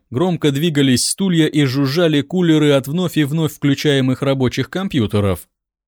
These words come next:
После утренних приветствий и короткой планерки шум ненадолго стих. Теперь каждый занят своими непосредственными обязанностями, и этот час, когда звонки и переговоры еще не начались,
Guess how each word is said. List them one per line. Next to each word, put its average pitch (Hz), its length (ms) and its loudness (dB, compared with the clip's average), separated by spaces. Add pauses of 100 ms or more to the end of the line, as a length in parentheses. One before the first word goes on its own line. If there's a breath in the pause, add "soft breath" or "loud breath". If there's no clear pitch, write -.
(160)
После 104 300 -2
утренних 117 520 0
приветствий 120 600 0
и 117 140 0
короткой 127 460 0
планерки 113 680 0
шум 180 320 -2
ненадолго 170 560 0
стих. 95 480 -2 (420)
Теперь 107 520 2
каждый 156 420 2
занят 160 380 0
своими 151 400 0
непосредственными 135 1000 0
обязанностями, 107 1040 0 (180)
и 107 120 -2
этот 101 320 0
час, 143 360 0
когда 127 380 0
звонки 143 540 -2
и - 20 -2
переговоры 139 680 0
еще 135 280 -2
не 139 140 0
начались, 127 640 -2